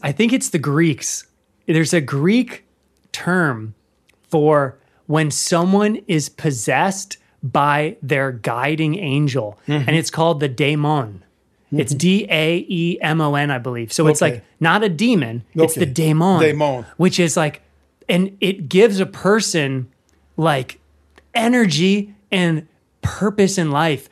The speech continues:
Speaker 1: and it leads them. It's their guiding spirit. So talking with you on the phone here today, like, you really are just, like, so joyous. And I feel like you, you are, your daemon is like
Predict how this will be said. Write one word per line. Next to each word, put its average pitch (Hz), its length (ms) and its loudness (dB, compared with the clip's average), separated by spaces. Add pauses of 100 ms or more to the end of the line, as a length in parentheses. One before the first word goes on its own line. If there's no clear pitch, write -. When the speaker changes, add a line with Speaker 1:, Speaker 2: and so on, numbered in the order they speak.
(180)
Speaker 1:
and 170 100 2
it 190 120 2
leads 165 420 0
them. 143 160 0
It's 135 100 -6
their 165 100 -2
guiding 151 380 -2
spirit. 151 380 -2 (200)
So 196 160 2
talking 196 500 2
with 226 140 0
you 185 300 4
on 165 160 0
the 135 80 -2
phone 185 380 2
here 175 240 2
today, 165 440 0 (220)
like, 151 240 0 (300)
you 180 180 4
really 214 300 6
are 175 200 0
just, 143 240 -4
like, 143 200 -2
so 240 400 0
joyous. 190 580 2
And 165 80 0
I 160 80 0
feel 208 220 2
like 202 160 2
you, 196 340 4
you 220 340 4
are, 196 400 2 (200)
your 220 200 6
daemon 208 720 4 (300)
is 180 180 4
like 175 380 0